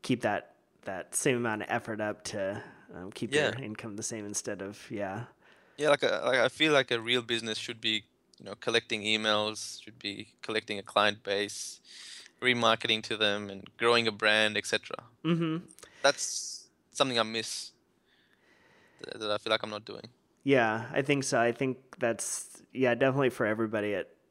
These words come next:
Speaker 1: at some point. I think they, you know, whether it's, like, Teespring or just running traffic from whatever traffic source to C P A offers, you know, eventually they go like, "Okay, I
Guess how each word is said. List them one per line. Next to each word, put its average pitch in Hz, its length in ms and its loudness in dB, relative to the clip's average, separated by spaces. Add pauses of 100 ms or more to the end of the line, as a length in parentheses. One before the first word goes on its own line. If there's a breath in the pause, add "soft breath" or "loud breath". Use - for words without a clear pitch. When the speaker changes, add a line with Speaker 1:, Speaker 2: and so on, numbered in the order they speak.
(160)
Speaker 1:
at 101 140 -8
some 110 240 -4
point. 110 200 -6
I 101 80 -4
think 107 300 -8
they, 98 160 -4
you 98 180 -8
know, 107 80 -4
whether 101 260 -4
it's, 90 140 -4
like, - 260 -10
Teespring 110 640 -4
or 101 100 -6
just 98 320 -8 (280 loud breath)
running 110 300 -2
traffic 104 540 -2
from 98 520 -8 (420)
whatever 110 380 -2
traffic 104 360 -4
source 107 320 -4
to 98 220 -6 (140)
C 113 200 -4
P 107 160 -6
A 104 120 -2
offers, 104 460 -2
you 113 60 -4
know, 101 120 -2
eventually 110 500 -4
they 101 160 -8
go 101 400 -4 (360 loud breath)
like, 98 220 -6
"Okay, - 240 -6
I 98 320 -6